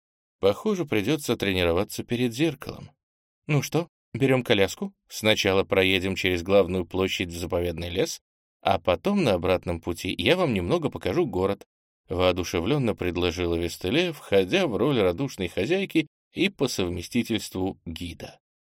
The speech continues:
Дункан кивнул и поспешил за княгиней.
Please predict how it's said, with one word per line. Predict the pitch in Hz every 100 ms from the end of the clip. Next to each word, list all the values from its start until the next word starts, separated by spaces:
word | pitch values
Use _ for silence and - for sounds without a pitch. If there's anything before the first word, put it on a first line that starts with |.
| _ -
Дункан | - 196 208 151 98
кивнул | - 87 139 156
и | 113
поспешил | 90 - 87 - 135
за | 98
княгиней. | - - - - - -